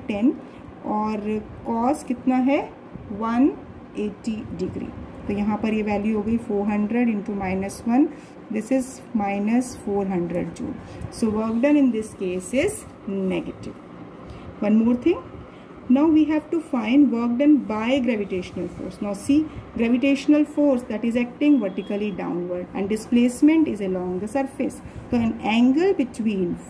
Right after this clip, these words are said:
force, gravitational force F dash and displacement, this is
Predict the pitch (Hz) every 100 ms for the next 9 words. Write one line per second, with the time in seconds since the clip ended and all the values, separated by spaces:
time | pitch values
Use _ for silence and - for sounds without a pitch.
0 | - 208 175 - - 196 196 226 - 269
1 | 247 269 277 277 202 196 208 262 285 -
2 | 214 247 294 277 - 233 190 185 196 185
3 | 175 - 190 - 269